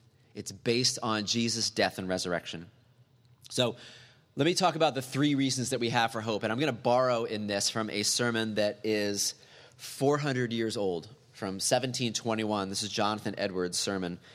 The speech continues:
entitled Christian Happiness. He preached this when he was, you ready? Eighteen years old. This was, like, one of his first sermons ever at age eighteen. He preached this four hundred years ago. And he had this simple outline that I'm gonna draw upon that I think is just really good. It gives a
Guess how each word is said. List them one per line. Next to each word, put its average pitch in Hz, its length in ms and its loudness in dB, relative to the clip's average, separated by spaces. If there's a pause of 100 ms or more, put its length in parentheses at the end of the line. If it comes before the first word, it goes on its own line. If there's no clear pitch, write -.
(140)
entitled 98 440 -2
Christian 117 320 -4
Happiness. 101 420 0
He 120 100 -2
preached 135 320 -2
this 120 200 -2
when 113 80 -4
he 113 100 -4
was, 107 220 -2
you 104 80 0
ready? 120 280 0 (360)
Eighteen 123 400 0
years 107 200 -2
old. 85 280 -2 (480)
This - 100 -16
was, 107 80 -6
like, 104 100 -2
one 117 120 0
of 104 60 -4
his 110 140 0
first 131 380 -2
sermons 113 340 -2
ever 87 360 -2 (120)
at 95 160 -6
age 101 300 -2
eighteen. 147 460 2
He 113 80 0
preached 110 240 -2
this 104 120 -4
four 120 200 -2
hundred 120 260 -2
years 110 220 -2
ago. 87 260 -2 (840)
And 117 200 0
he 131 120 0
had 123 160 2
this 120 100 2
simple 165 400 0
outline 110 480 2
that 101 80 0
I'm 110 80 -2
gonna 107 140 -2
draw 110 280 4
upon 92 400 -2
that 92 140 -2
I 98 40 -4
think 107 200 -4
is 107 100 -4
just 101 200 -4
really 139 340 2
good. 120 300 0
It 101 100 -6
gives 131 300 0
a 107 140 0